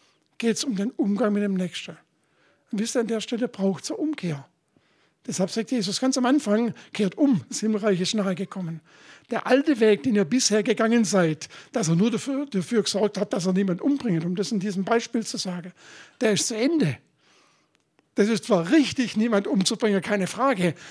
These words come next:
aber das ist bei weitem nicht alles. Das Reich Gottes hat eine andere Dimension, eine ganz andere Dimension. Das Neue, das der Herr in euer Leben hineinbringt, das ist auf einer völlig anderen Ebene.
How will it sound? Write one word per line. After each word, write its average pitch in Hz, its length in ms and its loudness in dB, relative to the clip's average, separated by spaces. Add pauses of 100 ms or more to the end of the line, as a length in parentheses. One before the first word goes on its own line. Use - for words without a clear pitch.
(160)
aber - 240 2
das 185 140 0
ist 180 120 -4
bei 202 160 0
weitem 208 260 0
nicht - 260 -4
alles. - 480 -2 (380)
Das 277 180 2
Reich 214 260 0
Gottes 220 260 0
hat 202 120 0
eine 233 80 -4
andere 208 180 -8
Dimension, 208 800 -2
eine - 100 -12 (140)
ganz 339 380 -2
andere 269 420 -2
Dimension. 190 800 -4 (340)
Das - 260 0
Neue, 254 440 4
das 269 220 0
der 240 100 0
Herr 202 220 0
in 240 100 0
euer 233 180 4
Leben 240 320 0
hineinbringt, 208 720 0 (280)
das 277 120 2
ist 214 140 2
auf 190 160 0
einer 190 80 0
völlig 320 440 0
anderen 254 320 -2
Ebene. 214 440 -2